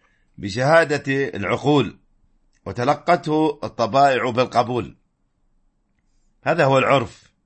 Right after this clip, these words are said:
ما تعارف عليه الناس، يعني ما استقرت النفوس عليه بشهادة العقول وتلقته الطبائع بالقبول.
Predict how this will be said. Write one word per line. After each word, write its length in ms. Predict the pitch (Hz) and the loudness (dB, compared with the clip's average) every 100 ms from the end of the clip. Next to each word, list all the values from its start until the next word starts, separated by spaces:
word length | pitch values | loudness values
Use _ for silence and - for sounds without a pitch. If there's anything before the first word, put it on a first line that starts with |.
| _ _ _ _ _ _ _ _ _ - | _ _ _ _ _ _ _ _ _ -10
ما 120 | 98 | -8
تعارف 440 | 107 110 120 120 113 | 0 2 4 2 0
عليه 360 | 104 120 120 | 0 0 -2
الناس، 640 | 113 120 131 113 - - _ _ _ _ _ _ _ _ _ _ _ _ _ _ _ | -2 2 2 0 -6 -16 _ _ _ _ _ _ _ _ _ _ _ _ _ _ _
يعني 280 | 101 113 123 | -4 -4 -2
ما 100 | 127 | -4
استقرت 680 | 127 139 - 170 170 156 151 | -4 -6 0 2 4 2 0
النفوس 640 | 127 127 120 170 175 139 | -4 -4 -2 0 0 0
عليه 560 | 143 117 127 160 185 180 | 0 2 2 2 0 -2
بشهادة 760 | 135 117 123 151 170 170 165 156 | -4 -4 0 2 2 2 -2 -2
العقول 520 | 123 135 160 139 - _ _ _ _ _ _ _ _ | -2 0 2 0 -4 _ _ _ _ _ _ _ _
وتلقته 760 | 92 104 127 139 - 185 185 | -8 -2 -2 0 0 0 0
الطبائع 920 | 170 - 139 165 185 180 165 190 233 - _ - | -2 0 2 4 4 4 4 2 2 -2 _ -6
بالقبول. 640 | 123 113 123 123 101 - | -2 0 0 0 -4 -10